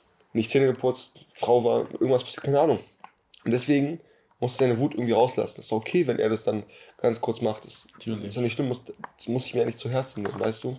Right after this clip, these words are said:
Speaker 2: Und auch nicht.
Speaker 1: Weil
Speaker 2: So, ich nehme ja selten irgendwie Sachen zu Herzen.
Speaker 1: Ja.
Speaker 2: Von daher.
Speaker 1: Vielleicht könnte man das auch auf diese, äh, Toleranz, auf die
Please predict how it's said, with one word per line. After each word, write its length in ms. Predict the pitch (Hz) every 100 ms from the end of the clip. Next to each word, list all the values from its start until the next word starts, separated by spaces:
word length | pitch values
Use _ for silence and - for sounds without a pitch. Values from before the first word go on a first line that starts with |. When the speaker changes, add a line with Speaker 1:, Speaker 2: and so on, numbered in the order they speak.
| -
Speaker 2:
Und 160 | -
auch 80 | 92
nicht. 220 | 87 92 - - _ _ _
Speaker 1:
Weil 340 | - 104 104 104 -
Speaker 2:
So, 80 | 113
ich 80 | 107
nehme 180 | 104
ja 160 | 90 - - _
selten 480 | - 101 98 95
irgendwie 220 | 90 92 95
Sachen 320 | 101 87 104
zu 100 | 98
Herzen. 400 | 95 98 - 101 101 -
Speaker 1:
Ja. 120 | 104 101 - _ - - - - - - - - 120 -
Speaker 2:
Von 100 | -
daher. 320 | 87 92 92 95 - _ -
Speaker 1:
Vielleicht 180 | 127 123
könnte 160 | 139
man 80 | 135
das 120 | 127
auch 80 | 135
auf 140 | 120 -
diese, 320 | 107 113 110 - - - -
äh, 100 | 101
Toleranz, 500 | 117 110 110 113 -
auf 160 | -
die 240 | - 104